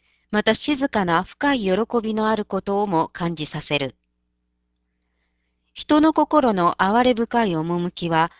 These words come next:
いかばかりかこの朝のありさまに込められている。それなのに、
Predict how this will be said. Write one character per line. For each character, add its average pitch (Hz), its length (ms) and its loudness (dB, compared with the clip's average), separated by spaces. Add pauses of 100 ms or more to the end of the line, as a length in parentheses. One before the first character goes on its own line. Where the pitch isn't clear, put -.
(240)
い 214 100 -2
か 240 160 6
ば 233 120 2
か 208 140 0
り 185 100 -4
か - 380 0
こ 220 140 -2
の 214 160 2
朝 262 240 0
の 190 180 -2
あ 170 60 -2
り 208 100 -4
さ - 160 -4
ま 175 140 -4
に 156 160 -4
込 - 100 -6
め 180 140 -2
ら 208 100 0
れ 190 140 -4
て 143 120 -4
い 131 140 -6
る。 131 160 -8 (920)
そ 214 160 0
れ 226 100 6
な 208 160 6
の 175 140 0
に、 165 240 -2